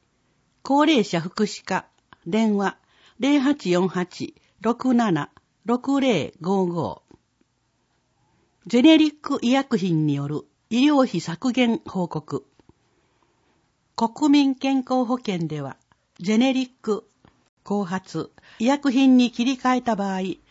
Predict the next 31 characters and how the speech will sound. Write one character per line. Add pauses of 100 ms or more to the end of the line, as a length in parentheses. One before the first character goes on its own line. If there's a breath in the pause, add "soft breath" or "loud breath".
(200 soft breath)
自
己
負
担
の
削
減
額
が
大
き
い
人
へ
通
知
を
し
て
い
ま
す。 (1120)
十
一
月
分
の
削
減
効
果。